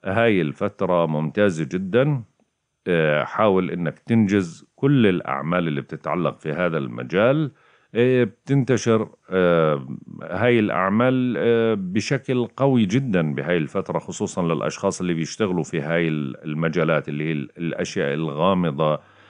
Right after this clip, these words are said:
الخيالية، الكتابات، التأليف، الأشياء هاي، فبتحققوا رواج أكبر بين الناس.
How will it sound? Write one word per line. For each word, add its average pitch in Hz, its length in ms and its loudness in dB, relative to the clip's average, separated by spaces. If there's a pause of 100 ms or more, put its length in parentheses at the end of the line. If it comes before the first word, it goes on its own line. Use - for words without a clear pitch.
(200)
الخيالية، 87 920 2
الكتابات، 85 1000 0
التأليف، 92 960 0
الأشياء 76 880 -2
هاي، 143 460 0
فبتحققوا 78 1300 -4
رواج 85 380 2 (120)
أكبر 131 540 2 (460)
بين 82 360 2
الناس. 76 680 -2